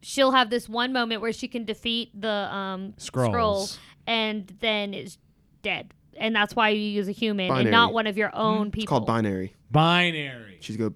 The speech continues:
Speaker 3: she goes binary.
Speaker 1: I like that. But I could see that. But what he didn't account for is, I don't know, humans,
Speaker 2: Nick
Speaker 1: something.
Speaker 2: Fury. Did
Speaker 1: Something
Speaker 2: you see
Speaker 1: that
Speaker 2: the
Speaker 1: allows
Speaker 2: toy
Speaker 1: her
Speaker 2: leak, the Captain Marvel toy leak this week?
Speaker 1: No. How do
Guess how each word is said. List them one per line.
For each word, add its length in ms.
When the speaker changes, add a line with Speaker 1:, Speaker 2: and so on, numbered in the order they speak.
Speaker 3:
she 100
goes 160
binary. 540
Speaker 1:
I 60
like 260
that. 140
But 100
I 100
could 160
see 140
that. 220
But 340
what 200
he 60
didn't 240
account 360
for 520
is, 240
I 100
don't 120
know, 120
humans, 380
Speaker 2:
Nick 200
Speaker 1:
something. 300
Speaker 2:
Fury. 600
Did 180
Speaker 1:
Something 100
Speaker 2:
you 60
see 240
Speaker 1:
that 80
Speaker 2:
the 80
Speaker 1:
allows 140
Speaker 2:
toy 160
Speaker 1:
her 60
Speaker 2:
leak, 160
the 60
Captain 340
Marvel 280
toy 260
leak 240
this 240
week? 400
Speaker 1:
No. 300
How 100
do 60